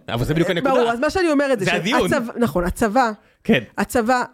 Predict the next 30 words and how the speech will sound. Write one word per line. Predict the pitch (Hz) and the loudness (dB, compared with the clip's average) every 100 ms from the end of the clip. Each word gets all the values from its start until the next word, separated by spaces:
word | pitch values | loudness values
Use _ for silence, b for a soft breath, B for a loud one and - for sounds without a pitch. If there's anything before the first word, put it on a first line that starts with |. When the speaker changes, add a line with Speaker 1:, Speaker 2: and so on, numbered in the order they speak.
| - | -4
Speaker 2:
נכשל | 226 202 - 247 208 | -2 0 0 0 0
בזה | 202 208 226 | -2 0 0
שהוא | 254 | 0
אפשר | 208 - 214 196 | -2 2 0 0
לאלף | 202 220 240 | -2 0 0
מאתיים, | 220 214 196 | -2 0 -2
צבא | 175 240 294 | 0 -2 0
כזה, | 277 254 269 | 0 -2 -2
כזה | 247 240 | -2 0
גדול, | 233 190 175 - b b | 0 -2 -4 -6 b b
מול | 240 311 | 0 2
חמאסניקים | - 285 302 302 277 262 | 2 -2 -2 -2 -2 -2
כאלה | 220 262 | 0 0
קטנים, | 262 247 202 208 b b | 0 -2 -2 -4 b b
לא | 262 | -2
היה | 320 | 0
צריך | 339 285 262 - - - | 0 -2 -2 -4 -10 -8
שיקרה | - - 240 | -4 0 0
מה | 233 | 0
שקרה | 226 220 202 | -2 -2 -2
בשביעי | 196 - 180 185 196 b b | -2 -2 2 2 2 b b
לעשירי. | 185 190 - 185 170 | -2 -2 -2 -2 -2
הוא | 220 | 0
נכשל | 254 - 277 | 0 2 0
בזה. | 247 175 | 0 -2
זה | 170 | -2
לא | 262 | 0
אומר | 494 440 | 0 -2
שהכל | 330 277 | -2 -2
כישלון. | 254 240 214 185 | -2 -2 0 0